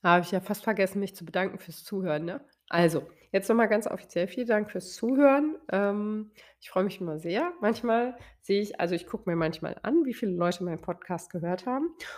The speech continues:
Und, äh, da freue ich mich immer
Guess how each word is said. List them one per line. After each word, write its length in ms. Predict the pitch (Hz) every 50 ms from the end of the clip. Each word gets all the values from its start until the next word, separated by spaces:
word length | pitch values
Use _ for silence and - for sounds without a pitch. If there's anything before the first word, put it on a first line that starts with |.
| - - _
Und, 680 | _ - 196 202 220 220 220 220 226 226 214 220 - - -
äh, 520 | 185 180 180 180 180 180 180 180 180 185 185 185 - _ _ _ _ _ _ _
da 80 | - 175
freue 240 | - - 196 196 240
ich 80 | 254 254
mich 140 | 247 233 -
immer 400 | - 220 220 214 226 233 233